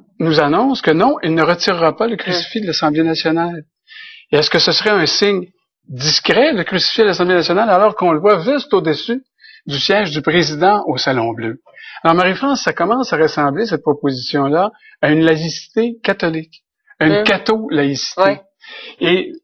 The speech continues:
Speaker 1: ma foi, sur le fond, moi, je désapprouve pas le gouvernement, là, de souhaiter que l'État projette une image de neutralité complète, totale, chez ses fonctionnaires notamment. C'est une proposition qui est tout à fait recevable. Mais ce que je réprouverais,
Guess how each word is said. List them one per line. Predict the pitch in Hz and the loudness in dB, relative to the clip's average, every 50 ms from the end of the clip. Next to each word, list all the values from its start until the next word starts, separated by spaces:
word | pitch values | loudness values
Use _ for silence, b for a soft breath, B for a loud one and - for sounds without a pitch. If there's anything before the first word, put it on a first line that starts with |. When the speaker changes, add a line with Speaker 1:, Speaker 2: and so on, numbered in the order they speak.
| _ _ _ | _ _ _
Speaker 1:
ma | 165 156 151 | -2 -2 0
foi, | - - 311 294 | 2 2 2 2
sur | - - 175 160 | 2 2 2 2
le | 156 151 | 2 2
fond, | 143 - - 285 294 262 - - _ _ _ _ _ _ _ - | 2 2 2 2 2 2 0 -4 _ _ _ _ _ _ _ 0
moi, | 208 233 | 0 2
je | 185 | 2
désapprouve | 156 156 151 160 - 170 180 170 - - | 4 2 2 2 0 -2 -4 -4 -2 0
pas | 294 | 0
le | 262 202 | 0 0
gouvernement, | - 160 151 160 151 151 151 151 175 196 202 202 185 | 2 2 2 2 4 4 2 4 4 2 2 4 2
là, | 165 160 160 B B B B B - | 2 2 0 B B B B B -4
de | 139 147 | -2 -2
souhaiter | 143 - - 156 151 - 214 214 | 0 2 2 2 2 2 2 2
que | - 160 | 2 2
l'État | 147 147 143 - 185 185 | 2 2 2 2 0 0
projette | - 151 147 139 139 180 190 185 - - - _ _ _ _ _ _ _ _ _ 156 | 2 0 0 2 2 0 0 -2 -4 -10 -20 _ _ _ _ _ _ _ _ _ -4
une | 147 160 | 0 2
image | 160 151 156 160 170 170 165 151 139 127 | 2 4 4 4 4 4 2 2 0 -2
de | 120 135 | -4 -4
neutralité | 123 131 131 127 - 135 135 131 127 - 147 143 | -2 -2 0 0 0 -2 -2 -2 -2 -2 -2 0
complète, | - 147 143 143 - - 156 160 160 160 | 0 2 0 0 0 0 0 0 0 0
totale, | - 151 143 - 156 165 165 160 156 B B B B B | -2 -2 0 2 2 2 2 0 -2 B B B B B
chez | - - 202 | -4 -2 -2
ses | 175 - 170 | -2 -2 -2
fonctionnaires | - 175 160 147 - 170 156 160 175 170 | 0 0 0 0 2 2 2 2 2 2
notamment. | 143 131 - - 117 113 131 123 | 0 -2 -4 -6 -6 -6 -6 -4
C'est | - 127 | -4 -4
une | 113 | -6
proposition | 104 120 - 143 131 120 - - 156 147 | -6 -4 -2 -2 -2 0 0 -2 -2 -2
qui | - 127 | -4 -6
est | 110 - b b b b _ | -10 -10 b b b b _
tout | - - - 190 | -10 -6 -4 -4
à | - | -4
fait | - - 117 | -2 -4 -4
recevable. | 123 123 - 202 214 254 277 269 247 175 143 285 - b b b b b b b b _ _ - - - - | -2 0 0 2 4 4 4 4 2 -2 -6 -10 -14 b b b b b b b b _ _ -20 -14 -6 -2
Mais | 170 185 - - - | -2 0 0 -2 -4
ce | - - - | -4 -2 -2
que | 170 - 185 175 | 0 2 2 2
je | 160 185 | 2 2
réprouverais, | 180 220 240 247 190 196 196 151 147 135 143 147 156 - | 2 2 0 0 -2 -2 -2 0 0 0 -2 -2 -4 -6